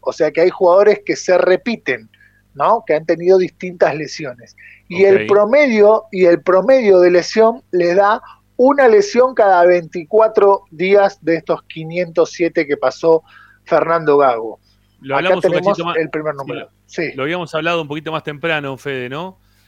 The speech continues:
Speaker 2: Eh, esto de los veinticuatro, per-, cada veinticuatro días un lesionado, que para un deporte de alto rendimiento, que están todo el día entrenando, que hay mucha fricción dentro de la cancha,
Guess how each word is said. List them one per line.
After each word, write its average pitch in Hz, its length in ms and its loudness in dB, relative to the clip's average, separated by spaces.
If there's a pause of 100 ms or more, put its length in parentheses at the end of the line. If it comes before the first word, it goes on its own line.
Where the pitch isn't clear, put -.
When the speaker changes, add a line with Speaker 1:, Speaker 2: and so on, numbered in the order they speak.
(140)
Speaker 2:
Eh, 120 460 -6
esto 143 200 -10
de 151 60 -4
los 135 140 -8
veinticuatro, 131 880 -10
per-, 117 140 -12
cada 123 180 -8
veinticuatro 131 420 -12
días 147 220 -10
un 139 80 -14
lesionado, 131 600 -12 (420)
que 127 140 -8
para 120 840 -10
un 156 480 -16
deporte 156 400 -10
de 139 160 -6
alto 147 240 -10
rendimiento, 143 1120 -8
que 110 640 -14
están 143 380 -12
todo 151 180 -6
el 139 60 -8
día 147 160 -10
entrenando, 131 920 -8
que 117 120 -12
hay 120 80 -10
mucha 131 280 -10
fricción 131 440 -12
dentro 131 260 -12
de 123 80 -6
la 123 120 -8
cancha, 143 680 -8